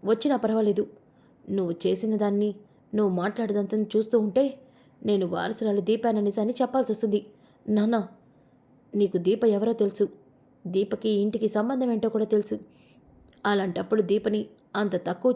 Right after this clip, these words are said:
చేసి చులకన చేయాల్సిన అవసరం ఏముంది చెప్పు? దీపే ఇంటి వారసురాలు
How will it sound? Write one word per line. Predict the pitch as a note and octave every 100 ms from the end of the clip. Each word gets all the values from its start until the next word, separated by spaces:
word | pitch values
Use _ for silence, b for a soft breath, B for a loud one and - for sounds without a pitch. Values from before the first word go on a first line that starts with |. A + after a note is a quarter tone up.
| A3
చేసి | G3+
చులకన | A#3 G#3 G#3+ C4
చేయాల్సిన | A3+ A3 G#3 A#3+
అవసరం | A3+ A#3+ C4
ఏముంది | B3+ C4 B3 B3 - B B B -
చెప్పు? | A3 - - - - b b _
దీపే | F#3 G3+ A3 A3+
ఇంటి | G#3+ F#3+ A#3
వారసురాలు | G3+ G#3+ G#3+ G3 G3+